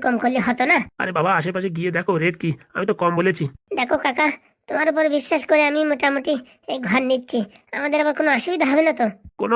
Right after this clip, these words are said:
Speaker 2: অসুবিধা হবে না। শোনো, এই বাড়ির ভিতরে মদ গাঁজা কিছু খাওয়া যাবে না, আর মেয়ে ছেলে আনা যাবে না, বুঝতে পারিছো? আর তোমরা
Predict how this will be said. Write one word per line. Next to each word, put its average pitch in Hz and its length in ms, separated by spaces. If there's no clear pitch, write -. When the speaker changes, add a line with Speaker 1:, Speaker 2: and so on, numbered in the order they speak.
Speaker 2:
অসুবিধা 185 280
হবে 160 160
না। 135 40
শোনো, 185 200
এই 165 80
বাড়ির 180 200
ভিতরে 208 280
মদ 180 140
গাঁজা 180 220
কিছু 185 180
খাওয়া 190 160
যাবে 190 160
না, 233 40
আর 175 120
মেয়ে 175 140
ছেলে 196 180
আনা 170 140
যাবে 151 140
না, 156 100
বুঝতে 202 180
পারিছো? 160 200
আর 202 180
তোমরা 196 180